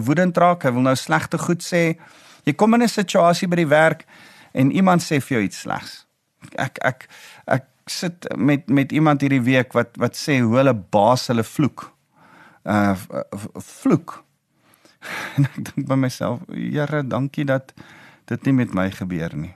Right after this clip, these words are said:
Want ek, ek, ek weet nie of ek my hart genoeg sal bewaak as my baas my vloek en, uh, selfs met die, in, in hierdie een geval met die dood dreig, sê,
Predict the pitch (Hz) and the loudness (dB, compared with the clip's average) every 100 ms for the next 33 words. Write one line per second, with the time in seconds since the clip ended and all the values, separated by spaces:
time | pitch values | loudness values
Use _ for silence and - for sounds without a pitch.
0 | - 135 143 104 107 131 - - 135 113 | -6 -2 -2 -6 -4 -4 -6 -6 -6 -2
1 | 104 151 175 127 98 110 _ - - - | 0 0 0 0 0 -2 _ -20 -20 -20
2 | - - 131 143 139 135 87 90 143 143 | -18 -8 -4 -2 2 2 0 -2 -2 -2
3 | - 147 117 120 - - 135 120 107 87 | -2 2 2 2 -2 -2 0 0 -2 0
4 | 90 90 90 - 110 - 107 107 101 - | 2 2 0 -6 -8 -4 -2 -2 -4 -14
5 | - - 92 87 104 135 151 156 156 - | -20 -20 -14 0 4 4 2 0 -2 -2
6 | 156 170 - 113 110 104 - - _ - | -4 -4 -2 0 2 0 -6 -20 _ -10
7 | - 95 80 104 - 139 147 - 143 120 | -4 -2 -2 -6 -2 2 2 0 0 2
8 | 113 80 - 113 110 110 104 107 123 139 | 0 0 -2 -2 0 0 0 0 -2 0
9 | 139 127 131 - 127 123 107 107 110 104 | 2 0 -4 -2 0 0 0 0 0 -2
10 | 85 123 127 98 104 120 151 - _ _ | 0 0 0 0 0 2 0 -6 _ _
11 | _ _ - 113 98 | _ _ -4 -2 -2